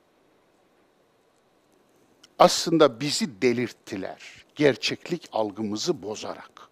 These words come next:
kavramları bozarak. İşte bir tanesiyle karşı karşıyayız. Nedir o?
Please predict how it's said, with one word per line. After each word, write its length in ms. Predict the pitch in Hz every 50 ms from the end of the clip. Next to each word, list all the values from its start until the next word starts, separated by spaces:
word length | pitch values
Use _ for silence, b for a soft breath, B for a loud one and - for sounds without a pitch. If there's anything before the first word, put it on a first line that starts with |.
| _ _ _ _ _ _ _ _ - _ _
kavramları 720 | - - 156 143 143 156 160 151 151 151 151 151 147 -
bozarak. 440 | 107 101 95 95 90 87 - - - _ - - _ _ b b b b b b b b
İşte 260 | - - - 226 214
bir 140 | 311 320 262
tanesiyle 640 | - - 190 175 175 175 151 - - 196 185 190
karşı 360 | - - 170 151 139 - - -
karşıyayız. 680 | - 135 120 - - - 123 120 117 117 110 104 - b b b b b
Nedir 440 | 147 160 214 254 262 160 160 139 123 113
o? 320 | 135 160 185 226 285 -